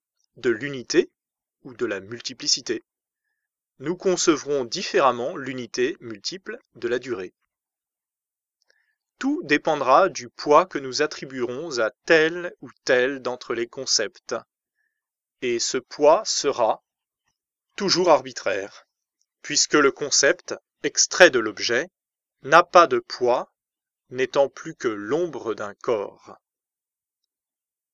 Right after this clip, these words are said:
Ainsi surgiront une multitude de systèmes différents, autant qu'il y a de points de vue extérieurs sur la réalité qu'on examine,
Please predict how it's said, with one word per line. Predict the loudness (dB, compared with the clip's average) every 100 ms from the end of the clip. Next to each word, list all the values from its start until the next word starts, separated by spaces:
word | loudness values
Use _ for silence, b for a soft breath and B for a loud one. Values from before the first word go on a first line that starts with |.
| _ _ 0
Ainsi | 2 4 2 2 -2
surgiront | -2 -2 -2 -4 -4 -6
une | -8 -14 -10
multitude | -8 -8 -8 -8 -10 -8
de | -6 -2
systèmes | 0 0 0 2 0 -4
différents, | -14 -10 -6 -6 -6 -10 _ _ _ _ _ _ _ _ _
autant | 2 4 2 -2
qu'il | -2 -10 -12
y | 0
a | 2
de | 2
points | -2 -4 -2
de | -2
vue | -6 -12 -10 -6
extérieurs | -6 -4 -4 -2 -2 -2 -4
sur | -6 -6 -6
la | -4
réalité | 0 0 0 -8 -10 -10
qu'on | -12 -12
examine, | -10 -6 -6 -6 -12 -14 -16